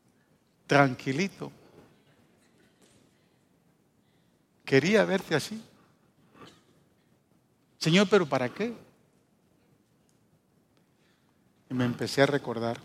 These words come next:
de que hace dos años había empezado a escribir un libro que no lo había terminado,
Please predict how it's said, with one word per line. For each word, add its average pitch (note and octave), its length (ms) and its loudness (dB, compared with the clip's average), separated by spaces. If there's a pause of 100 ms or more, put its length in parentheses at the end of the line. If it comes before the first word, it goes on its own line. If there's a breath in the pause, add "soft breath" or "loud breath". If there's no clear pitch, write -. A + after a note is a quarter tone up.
(1900)
de A#2+ 140 -4
que A#2 160 -2
hace B2+ 220 2
dos C#3 220 -2
años A2+ 460 -8 (520)
había A#2+ 240 -4
empezado B2+ 420 -2
a B2 60 -4
escribir B2 340 -4
un B2 140 -8
libro G#2+ 280 -8
que G#2 120 -12
no G2+ 100 -10
lo G#2 80 -8
había G2+ 220 -8
terminado, F2 420 -14